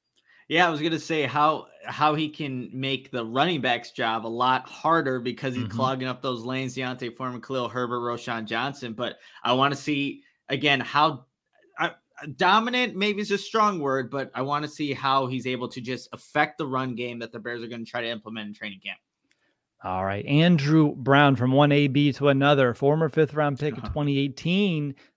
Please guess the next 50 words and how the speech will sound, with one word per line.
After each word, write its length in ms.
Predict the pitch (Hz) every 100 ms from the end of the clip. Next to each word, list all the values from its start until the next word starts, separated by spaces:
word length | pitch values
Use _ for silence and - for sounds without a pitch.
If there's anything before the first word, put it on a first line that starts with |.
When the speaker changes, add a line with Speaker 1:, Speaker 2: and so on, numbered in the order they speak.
| -
Speaker 2:
The 80 |
Bears 300 | 104 135 180
are 140 | 165 151
his 180 | 127 -
fifth 300 | 165 139 -
team. 280 | 170 151
So 100 | 127
another 260 | 170 233 254
kind 240 | 247 247
of 100 | 226
journeyman 720 | 139 165 202 185 147 131 123 113
here. 380 | 127 120 113 104
So 140 | 123
can 240 | - 139
he 420 | 127 143 143 127 - _ _ _
show 280 | - 156 135
enough 200 | 131 -
to 80 | 127
stick 260 | - 127
around, 340 | 117 117 113 113
maybe 240 | 123 120
make 280 | 120 117 -
this 200 | 107 -
roster 340 | 107 95 -
on 120 | 95 95
the 60 |
bottom 340 | 95 87 87 -
end? 220 | - - _ _ _ _ _ _ _
Speaker 1:
Yeah, 260 | - 202 233
for 180 | 220 185
me, 320 | 175 202 208
I 40 |
think 280 | 180 180 170
it's 140 | 165 -
gonna 200 | 156 147
be, 500 | 143 139 131 110 -
uh, 140 | 123
for 140 | 120 135
Andrew 300 | 139 131 120
Brown, 420 | 117 120 123 120
looking 300 | 123 131 120
at, 340 | 117 113 - _
you 200 | - 127
know, 160 | 120 117
you 200 | 120 127
looked 240 | 120 127 139
at 160 | 127
a 40 | 117
guy 220 | 113 120
almost 540 | 123 123 - - -